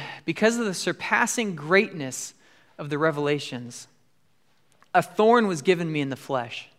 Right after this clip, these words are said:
a messenger of Satan to harass me, to keep me from becoming conceited. Three times I pleaded with the Lord about this,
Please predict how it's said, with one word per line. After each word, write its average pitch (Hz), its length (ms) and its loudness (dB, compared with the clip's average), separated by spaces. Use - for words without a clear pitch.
a 170 60 -2
messenger 190 640 2
of 156 220 -2
Satan 135 720 -2
to 175 200 2
harass 143 540 2
me, 110 220 -10
to 170 140 0
keep 254 340 4
me 208 180 4
from 190 260 0
becoming 196 540 0
conceited. 156 800 -4
Three 285 420 4
times 185 600 4
I 156 180 4
pleaded 185 500 -2
with 135 260 -4
the 147 80 0
Lord 135 260 -4
about 117 300 -8
this, - 380 -14